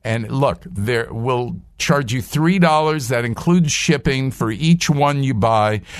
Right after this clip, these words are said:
Buy one for everybody at the Thanksgiving table. If you can't afford it, we'll send it to you free.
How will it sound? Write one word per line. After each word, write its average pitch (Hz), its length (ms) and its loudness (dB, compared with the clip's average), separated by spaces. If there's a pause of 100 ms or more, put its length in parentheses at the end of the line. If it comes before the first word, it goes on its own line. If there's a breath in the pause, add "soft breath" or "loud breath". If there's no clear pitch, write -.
(160 loud breath)
Buy 143 300 0
one 147 240 -2
for - 320 -4
everybody 151 720 4
at 131 120 -4
the 107 120 -4
Thanksgiving 127 880 -2
table. 104 560 0 (200 loud breath)
If - 220 -2
you - 100 2
can't 196 440 2
afford 185 420 4
it, 175 180 0 (160 loud breath)
we'll 151 200 0
send 180 460 2
it 190 180 0
to 180 140 4
you 180 260 8
free. 175 720 2